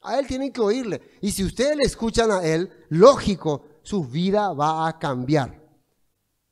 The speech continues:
Entonces, ¿cuál es el trabajo del pastor, del predicador? Hablarle la enseñanza de Yeshua, de los profetas,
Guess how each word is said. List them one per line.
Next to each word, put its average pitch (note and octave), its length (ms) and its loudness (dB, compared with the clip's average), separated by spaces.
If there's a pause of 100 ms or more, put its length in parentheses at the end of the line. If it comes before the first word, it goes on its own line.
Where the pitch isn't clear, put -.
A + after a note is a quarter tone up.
Entonces, F#3+ 200 -2
¿cuál B3+ 160 4
es D4 80 6
el C#4+ 80 -4
trabajo G3 800 -4 (340)
del F3+ 240 -6
pastor, F#3+ 600 -2
del F#3 240 -6
predicador? F3+ 680 -6 (200)
Hablarle F3+ 680 -2
la G#3 200 -2
enseñanza G#3+ 800 -2
de A#3 160 -2
Yeshua, D4 680 2 (560)
de G#3+ 100 -4
los A#3 140 -2
profetas, A#3+ 800 0